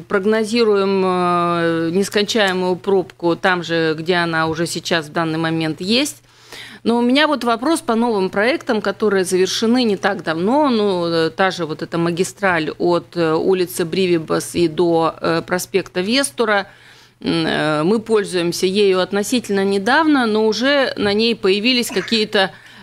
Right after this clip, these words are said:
эм, э, ну, ямки, э, нарушение дорожного покрытия и так далее. Вот, э, м, проектируя, э, дорожную сеть, имеет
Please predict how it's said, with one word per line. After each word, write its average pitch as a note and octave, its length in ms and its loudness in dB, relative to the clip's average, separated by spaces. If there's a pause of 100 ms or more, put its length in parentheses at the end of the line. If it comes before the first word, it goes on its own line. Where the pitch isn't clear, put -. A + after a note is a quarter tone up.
эм, F#3 600 0
э, F3 680 0 (420)
ну, E3 720 -2
ямки, C#4+ 1080 0
э, E3 1300 0
нарушение F#3 800 0
дорожного F#3 440 -2
покрытия A3+ 540 0
и F3+ 40 -4
так G3 260 -4
далее. D#3+ 340 -2 (440)
Вот, A#3 300 -2
э, A3 380 2
м, G3 340 0
проектируя, A#3+ 1040 2
э, F#3 520 2
дорожную G#3+ 640 2
сеть, - 520 0
имеет B3 460 2